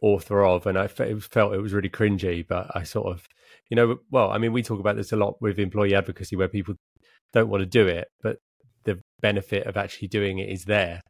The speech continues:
So for me, I did feel a bit cringy writing author on LinkedIn, um, but it's gonna raise awareness for the book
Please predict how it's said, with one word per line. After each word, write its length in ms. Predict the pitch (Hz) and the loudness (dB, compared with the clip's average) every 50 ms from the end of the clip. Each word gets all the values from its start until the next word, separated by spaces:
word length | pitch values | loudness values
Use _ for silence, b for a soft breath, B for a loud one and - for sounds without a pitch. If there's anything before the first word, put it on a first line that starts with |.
| _ _ _ _ | _ _ _ _
So 340 | - - 110 101 101 98 92 b b b b b b b b b b _ | -2 2 2 4 4 2 0 b b b b b b b b b b _
for 80 | - | 0
me, 460 | 135 143 147 143 139 135 127 120 - - | 2 4 6 6 6 4 0 -2 -4 -6
I 80 | 131 120 | -8 -6
did 160 | 104 123 - | -4 -4 -2
feel 200 | - 117 117 110 | 0 2 2 2
a 40 | - | 2
bit 140 | 120 117 | -2 -4
cringy 360 | - - 117 110 104 104 104 104 | -2 0 0 0 2 0 0 2
writing 300 | 104 104 104 113 113 107 | 2 2 2 2 2 2
author 380 | 107 104 98 87 - 110 107 | 4 2 2 0 0 2 2
on 80 | 107 104 | 4 4
LinkedIn, 640 | 104 104 104 101 - 120 110 107 104 104 101 107 - _ _ - 135 | 2 2 0 -2 0 2 4 4 4 2 0 -2 -6 _ _ -10 -6
um, 360 | 110 101 101 101 98 98 98 - - | -2 0 0 0 -2 -4 -6 -2 0
but 220 | 127 123 127 - - _ _ _ _ _ _ _ _ _ _ _ | 2 2 2 0 -4 _ _ _ _ _ _ _ _ _ _ _
it's 80 | - | -10
gonna 160 | - - 120 113 | -4 -2 0 2
raise 240 | 120 127 123 113 | 4 4 4 4
awareness 320 | 123 127 131 131 127 113 - | 4 4 4 4 4 2 0
for 80 | - | -4
the 80 | 135 120 | -4 2
book 240 | - 160 165 - | 4 4 2 2